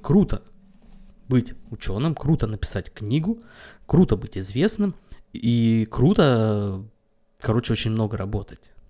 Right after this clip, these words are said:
очень много знать. В принципе, отсюда, м, наверное, я так предполагаю, точно я не помню, но думаю, что да, что отсюда началась моя любовь к чтению,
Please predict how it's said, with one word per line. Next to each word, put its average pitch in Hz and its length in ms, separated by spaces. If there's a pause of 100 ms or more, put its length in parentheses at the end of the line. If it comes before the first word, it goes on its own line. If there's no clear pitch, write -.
(140)
очень 110 340
много 113 260
знать. 107 420 (1040)
В - 120
принципе, 143 480
отсюда, 113 800
м, 110 500
наверное, 110 460
я 104 160
так - 240
предполагаю, 135 600
точно 143 320
я 110 100
не 127 120
помню, 254 340
но 120 100
думаю, 160 240
что - 400
да, 117 300
что - 180
отсюда 180 280
началась 110 340
моя 110 140
любовь 113 200
к - 80
чтению, 180 540